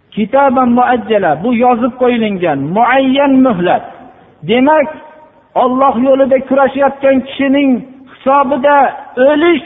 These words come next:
yashash bo'lmasligi kerak. O'lim, agar inson Alloh yo'lida kurash qilib borayotgan vaqtida zolimlarning zulmidan qo'rqishligi uning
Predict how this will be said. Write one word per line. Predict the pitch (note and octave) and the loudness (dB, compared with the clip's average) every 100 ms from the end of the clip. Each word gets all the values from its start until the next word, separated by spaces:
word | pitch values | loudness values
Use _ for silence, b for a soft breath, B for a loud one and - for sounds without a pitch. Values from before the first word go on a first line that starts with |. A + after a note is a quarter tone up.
| - | -8
yashash | G3+ C#4+ C4+ C#4+ A3+ | -2 -2 0 -2 -2
bo'lmasligi | B3 A#3+ A3+ - E3+ D#3 | -2 -2 -2 -4 -8 -8
kerak. | G2+ D#2 - _ b b b b b b - | -10 -12 -18 _ b b b b b b 0
O'lim, | B3 C#4+ E4+ E4 C4 - - - _ _ _ _ _ b b b b b _ _ - | 2 2 0 -2 -6 -12 -20 -20 _ _ _ _ _ b b b b b _ _ -4
agar | C4 D4 C#4 | -2 0 0
inson | B3 C#4 C#4 C4+ D4 C#4 B3 - - | 0 -2 -2 0 0 0 -2 -12 -4
Alloh | C4 C#4+ C#4+ C4+ | -2 0 0 0
yo'lida | B3 C#4 C#4 C#4 C4+ | 0 0 0 0 0
kurash | C4 C#4+ C#4+ - - - - _ _ _ _ _ _ | 0 0 0 -2 -14 -20 -20 _ _ _ _ _ _
qilib | B3+ D4 A#3+ | -2 -2 0
borayotgan | C#4 C#4+ C#4+ C#4+ - C#4 C#4 | 0 2 2 0 -2 -2 0
vaqtida | C#4+ C4 C#4+ B3+ C#4+ B3+ F3 - - - _ C#3 | 0 0 -2 0 2 2 -2 -12 -20 -20 _ -8
zolimlarning | G3 C#4+ D4 D4 C#4+ C#4+ C#4 C#4+ C#4+ B3 | -2 0 2 0 0 0 0 0 -2 -4
zulmidan | G#3+ D4 C#4+ C#4+ C#4 C#4+ C4+ - | -4 -4 -2 -2 0 0 -2 0
qo'rqishligi | C#4+ C#4 - - C#4+ D4 | 0 -2 -6 -10 -6 -4
uning | C#4 C4+ | -2 0